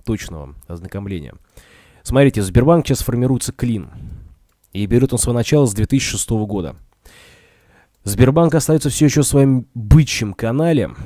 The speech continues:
при этом фундаментально в Сбербанке тоже всё хорошо. Я вот сказал ранее, то, что в Сбербанке одобрили дивиденды в размере восемнадцати рублей, по-моему, семидесяти копеек.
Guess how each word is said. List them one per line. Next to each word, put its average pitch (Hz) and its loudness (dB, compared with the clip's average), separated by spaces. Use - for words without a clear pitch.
при 117 2
этом 123 0
фундаментально 151 2
в 120 -2
Сбербанке 117 0
тоже 120 -6
всё 107 -8
хорошо. - -10
Я 104 -4
вот 107 -2
сказал 104 -4
ранее, 131 0
то, 98 -2
что - -8
в - -16
Сбербанке 107 -2
одобрили 101 -6
дивиденды 113 0
в 90 -8
размере 104 -2
восемнадцати 104 -6
рублей, 123 -4
по-моему, 113 -4
семидесяти 107 -10
копеек. 104 -10